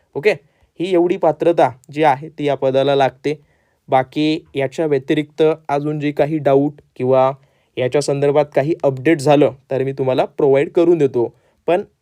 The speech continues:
ज्या काही इथून जाहिराती येतील त्या सर्व जाहिरातींसाठी एवढीच आणि इतकीच पात्रता त्या ठिकाणी लागणार आहे. तर हा झाला पात्रतेचा विषय. आता सगळ्याच जणांना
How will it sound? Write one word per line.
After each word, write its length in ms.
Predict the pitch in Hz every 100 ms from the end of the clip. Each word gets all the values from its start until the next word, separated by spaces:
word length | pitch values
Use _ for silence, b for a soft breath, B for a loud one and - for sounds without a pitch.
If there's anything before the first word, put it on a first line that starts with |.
| _ -
ज्या 160 | 160
काही 280 | 165 190 190 -
इथून 320 | 170 196 180
जाहिराती 420 | 165 147 160 147
येतील 240 | 143 160 202
त्या 180 | _ 180
सर्व 340 | 180 185 185
जाहिरातींसाठी 720 | 185 165 151 151 156 156 131 - - -
एवढीच 400 | 175 165 185 196
आणि 220 | 151 160 175 _
इतकीच 420 | 175 165 - 214 -
पात्रता 440 | 156 143 147 160
त्या 140 | 156
ठिकाणी 360 | 135 131 131 180 254 _ _
लागणार 400 | 175 156 131 123
आहे. 260 | 113 110 120 117 _ _ _ _
तर 140 | 175 208 _
हा 160 | 180 214
झाला 240 | 208 220
पात्रतेचा 600 | 214 202 202 202 175 147
विषय. 360 | 127 123 120 110 - _ _ _
आता 260 | 165 160 - - _ _
सगळ्याच 300 | 185 190 208
जणांना 460 | 185 196 196 196